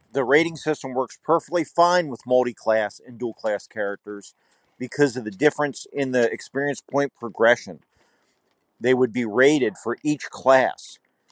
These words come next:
So a fighter thief would be rated for their advancement in fighter on the fighter, how they were as a fighter, and a thief as they were acted as a thief. And they would have to train appropriately. So they might get a better rating in one than the other.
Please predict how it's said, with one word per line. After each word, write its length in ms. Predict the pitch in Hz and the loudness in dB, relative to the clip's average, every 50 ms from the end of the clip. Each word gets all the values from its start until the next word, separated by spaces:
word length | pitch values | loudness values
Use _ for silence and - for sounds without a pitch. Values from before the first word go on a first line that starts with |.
| _ _ | _ _
So 440 | - - - 131 127 120 120 117 - | -20 -4 0 2 4 4 2 0 -2
a 80 | 113 110 | -6 -8
fighter 380 | - _ 143 147 147 135 135 | -4 _ 2 2 2 2 -2
thief 480 | 120 - - 156 170 160 135 117 - - - | -8 -8 -8 -6 -6 -6 -8 -10 -14 -14 -10
would 140 | 113 117 104 | -10 -8 -6
be 100 | 120 113 | -8 -6
rated 480 | 98 117 123 123 123 113 120 113 - | 0 2 4 4 4 4 2 0 -2
for 160 | - - 123 | -2 -4 0
their 180 | 110 110 107 110 | 2 2 2 2
advancement 560 | 110 104 92 123 123 127 117 - - 120 107 | 0 0 0 0 0 0 -4 -4 -6 -6 -6
in 80 | 104 98 | -6 -10
fighter 500 | - - 139 147 151 143 123 120 110 110 | -2 4 6 6 6 6 4 4 0 0
on 180 | 113 113 107 | -4 -8 -10
the 80 | 101 98 | -10 -12
fighter, 480 | - - 143 151 156 139 131 113 104 - _ _ _ _ _ _ _ _ _ _ _ _ | 0 2 4 4 4 2 -2 -4 -6 -10 _ _ _ _ _ _ _ _ _ _ _ _
how 160 | _ 123 131 123 | _ 0 0 0
they 100 | 127 120 | 0 -2
were 200 | 117 117 110 107 | -4 -6 -8 -8
as 100 | 104 - | -10 -14
a 60 | - | -6
fighter, 340 | - 139 147 147 135 117 107 | 0 0 2 2 0 -2 -6
and 100 | 101 98 | -10 -12
a 40 | |
thief 340 | - _ - 147 147 123 - | -16 _ -10 -10 -10 -6 -6
as 220 | 110 104 101 95 - | -4 -6 -6 -6 -8
they 80 | 110 | -10
were 200 | 104 107 117 - - | -8 -8 -10 -10 -6
acted 340 | - 110 117 - _ 120 107 | -4 -4 -4 -4 _ -12 -12
as 140 | 110 101 - | -12 -14 -16
a 40 | - | -20
thief. 480 | _ _ 165 160 120 - - - - _ _ _ _ _ _ _ _ _ _ | _ _ -4 -4 -4 -6 -14 -20 -20 _ _ _ _ _ _ _ _ _ _
And 340 | 117 113 113 110 104 101 _ _ _ _ _ _ - _ _ - _ | -10 -10 -8 -10 -14 -16 _ _ _ _ _ _ -20 _ _ -20 _
they 200 | 113 110 127 120 | -2 0 2 4
would 260 | 117 117 107 95 90 _ _ - _ _ _ _ | 4 4 2 2 -2 _ _ -20 _ _ _ _
have 240 | - 123 123 - - | 4 4 4 4 2
to 140 | 117 113 | -6 -10
train 400 | 95 - - - 135 127 123 117 | -10 -10 -6 -2 -2 -2 -2 -4
appropriately. 580 | 113 - - 143 147 - - 113 90 73 90 90 | -6 2 4 4 4 4 2 -6 -8 -6 -10 -10
So 140 | - - 120 | -8 -6 -4
they 120 | 113 117 | -4 -2
might 220 | 113 127 131 127 - | 0 0 0 0 0
get 140 | 127 120 | -2 -4
a 40 | 110 | -4
better 280 | 98 104 123 123 120 110 | 0 2 2 2 2 0
rating 340 | 107 120 131 139 123 113 101 | 0 -2 -2 -2 -4 -6 -12
in 140 | 95 92 | -12 -10
one 220 | 98 110 117 110 104 | -8 -8 -8 -6 -8
than 120 | 104 101 | -10 -12
the 160 | 95 95 98 | -10 -4 0
other. 240 | 117 127 113 90 - | 0 2 0 0 -8